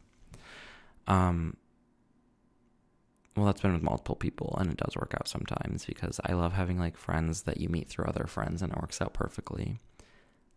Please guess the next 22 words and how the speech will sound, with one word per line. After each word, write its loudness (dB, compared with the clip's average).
Like, 0
my 8
work 2
friends, 4
I 6
met 4
their 6
real 4
friends, 4
and, 4
like, -2
now 0
I'm 0
friends -6
with -6
them, -2
and 0
that's -6
so 0
fun 2
and 2
awesome. 0